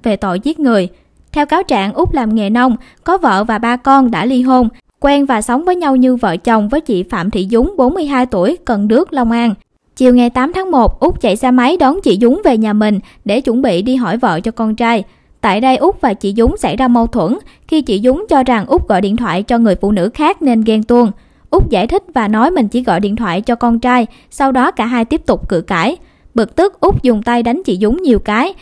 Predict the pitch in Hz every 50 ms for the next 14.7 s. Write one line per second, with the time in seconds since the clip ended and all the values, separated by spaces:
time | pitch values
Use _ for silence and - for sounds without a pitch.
0 | - _ - - 285 269 247 269 330 - 381 392 - - 240 - - - 254 269
1 | 285 262 247 190 190 233 247 220 208 202 214 202 208 202 190 180 190 160 202 -
2 | 269 277 269 226 - - - _ - - 294 381 - - 262 240 220 220 240 339
3 | - - 277 269 254 269 262 262 254 233 202 165 226 - 285 247 226 226 226 202
4 | 185 196 226 247 311 427 - - - _ _ _ - 247 220 214 220 233 269 320
5 | - 339 359 427 - - 285 233 196 202 - 233 233 285 403 403 302 233 202 -
6 | 220 220 262 349 349 269 226 220 208 185 180 - 180 185 208 202 226 294 392 381
7 | _ _ _ _ _ _ - 285 311 381 381 262 196 220 262 269 269 269 254 254
8 | 214 202 220 247 247 247 226 214 156 147 262 - - - - 233 233 233 277 359
9 | 370 330 262 233 214 190 - - - _ _ - 339 370 - - 359 392 - -
10 | 294 254 247 262 254 262 262 247 247 - 359 392 - - 240 190 - - 208 214
11 | 202 196 220 233 240 240 233 226 214 262 359 359 330 254 226 233 190 - - 214
12 | 196 190 202 208 208 202 180 - - _ - - - 233 214 190 - _ _ -
13 | 240 262 349 370 370 294 262 233 175 160 208 233 226 220 220 247 339 - - -
14 | 208 156 180 285 339 311 233 202 196 170 156 247 277 202